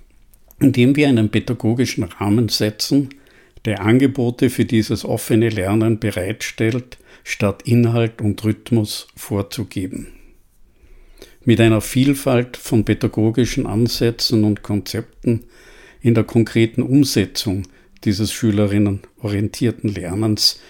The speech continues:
in den einzelnen Schulen, die die Vielfalt der Schülerinnen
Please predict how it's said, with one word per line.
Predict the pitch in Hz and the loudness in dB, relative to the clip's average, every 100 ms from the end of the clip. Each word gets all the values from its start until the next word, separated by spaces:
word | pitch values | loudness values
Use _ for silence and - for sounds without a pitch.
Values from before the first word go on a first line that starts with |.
| _ | _
in | - 117 | 0 2
den | 110 117 | 2 0
einzelnen | 107 107 127 110 113 104 | -2 0 0 2 2 0
Schulen, | - 110 123 143 135 - - - _ - | -2 -2 2 2 0 -8 -20 -20 _ -4
die | 185 | 0
die | 135 | 2
Vielfalt | - 120 127 - 123 117 - - | 2 2 2 2 0 0 -4 -8
der | 113 | -6
Schülerinnen | 98 - 117 120 120 117 120 120 - | -4 0 2 2 4 4 4 2 0